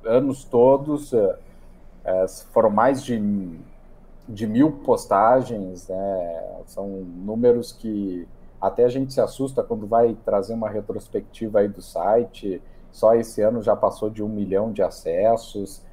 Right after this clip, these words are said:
são quase duzentos mil acessos mês.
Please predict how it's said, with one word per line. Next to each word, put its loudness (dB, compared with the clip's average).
são -2
quase 2
duzentos -2
mil -2
acessos 0
mês. -2